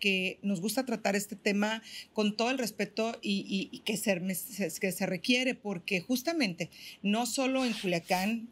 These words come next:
y en Sinaloa, sino en México y el mundo, pero estamos situados en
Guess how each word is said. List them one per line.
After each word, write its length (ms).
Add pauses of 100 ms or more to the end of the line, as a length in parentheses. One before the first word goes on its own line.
y 120
en 100
Sinaloa, 500
sino 240
en 140
México 440
y 100
el 100
mundo, 560
pero 320 (140)
estamos 380
situados 440
en 220